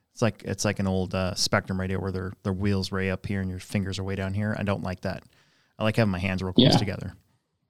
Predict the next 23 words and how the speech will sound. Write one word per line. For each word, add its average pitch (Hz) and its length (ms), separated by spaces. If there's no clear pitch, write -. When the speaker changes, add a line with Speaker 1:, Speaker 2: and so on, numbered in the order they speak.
Speaker 1:
Do 131 140
you 175 100
recommend 160 400
a 139 40
four-wheel 143 280
drive 131 260
buggy 123 260
for 117 160
a 107 40
beginner? 98 380
Speaker 2:
Thirteen 147 420
five 107 380
four-wheel, 113 540
Speaker 1:
Definitely. 113 300
Speaker 2:
probably. 117 500
Speaker 1:
Definitely. 98 460
Speaker 2:
Um, 117 520
and, - 400
I 123 100
mean, 151 200
if 151 160
you've 175 160
had, 165 500